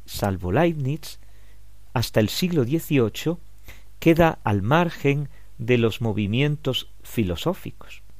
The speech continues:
Las guerras religiosas estaban devastando la nación, machacándola desde el punto de vista político y económico.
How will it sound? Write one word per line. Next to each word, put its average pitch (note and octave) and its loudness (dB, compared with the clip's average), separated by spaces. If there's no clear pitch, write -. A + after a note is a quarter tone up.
Las A#2 4
guerras C#3+ 4
religiosas A2+ 0
estaban C3 2
devastando A#2 0
la G2 0
nación, G2 0
machacándola B2+ 4
desde A2 -2
el G2+ 0
punto B2+ -2
de G2+ -2
vista B2 -2
político B2+ 0
y G#2+ 2
económico. G2 0